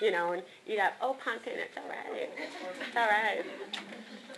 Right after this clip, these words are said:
If you need extra arms, I can teach and sway, too." So, um, and so I think it's important for us to realize, know, and acknowledge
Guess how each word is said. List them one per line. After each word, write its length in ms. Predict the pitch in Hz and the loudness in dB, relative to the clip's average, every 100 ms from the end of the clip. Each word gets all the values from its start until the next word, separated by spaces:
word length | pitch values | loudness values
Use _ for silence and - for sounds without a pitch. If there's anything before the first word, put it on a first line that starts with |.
| - | -6
If 80 | 240 | 0
you 120 | 240 | 6
need 160 | 240 247 | 8 10
extra 340 | 233 - 269 | 8 10 10
arms, 400 | 233 233 208 196 | 12 12 12 10
I 100 | 185 | 10
can 240 | 202 233 226 | 10 6 0
teach 320 | 226 208 214 | 0 0 2
and 160 | 208 214 | 0 0
sway, 340 | 214 208 170 165 202 | 6 6 8 6 6
too." 160 | 190 165 - 330 | 6 6 6 8
So, 60 | 202 | 8
um, 1400 | 175 - - - - - - 294 269 262 277 262 233 220 220 - - - - - - - - - - | 6 4 2 2 2 2 2 2 10 12 12 12 12 8 -2 -8 -18 -18 -18 -20 -20 -20 -20 -16 2
and 140 | 269 | 4
so 240 | 262 269 254 | 10 12 12
I 100 | 220 | 12
think 280 | 233 285 381 | 8 6 4
it's 140 | 392 | 6
important 540 | 349 - 226 185 202 247 | 4 4 8 8 8 6
for 100 | 220 | 8
us 180 | 180 - - | 8 6 -4
to 280 | - 220 175 - 185 | 0 2 2 -2 -6
realize, 540 | 190 208 202 214 240 269 - - | 2 6 10 10 10 6 -2 0
know, 420 | 214 196 190 196 | 6 8 10 8
and 120 | - 185 | 6 2
acknowledge 720 | 180 196 151 156 - - | 2 2 2 2 -2 -4